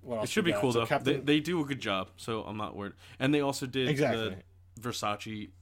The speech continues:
Speaker 2: show, which got a lot of praise. I mean, every
Speaker 1: Yeah.
Speaker 2: show that those guys touch are pretty much hits, and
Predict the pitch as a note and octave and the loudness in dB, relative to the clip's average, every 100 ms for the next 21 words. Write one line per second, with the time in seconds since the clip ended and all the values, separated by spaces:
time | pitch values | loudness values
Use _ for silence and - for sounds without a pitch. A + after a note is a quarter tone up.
0 | - - - - - - B2 G#2+ G2+ G2+ | -20 -20 -20 -20 -12 -8 -4 -4 -4 -6
1 | - G2+ G2+ G2+ F#2+ - G2 F#2+ - - | -8 -8 -6 -8 -8 -10 -12 -12 -18 -12
2 | - D3+ - D#3 G3 F3 G3 C#3+ C3+ A#2+ | -2 -2 0 -2 0 0 2 4 4 0
3 | A2+ - A2+ G2+ A2+ G#2 - G#2 - - | -4 -4 -6 -2 -4 -4 -6 -6 -8 -16
4 | - - - - - - - - G#2 G#2+ | -18 -20 -20 -20 -20 -20 -20 -8 -2 -2
5 | - - - - - C3+ B2+ G#2 - G#2 | -4 -12 -20 -6 -2 -2 -2 -6 -8 -10
6 | - - - G2+ G2 | -10 -12 -12 -12 -12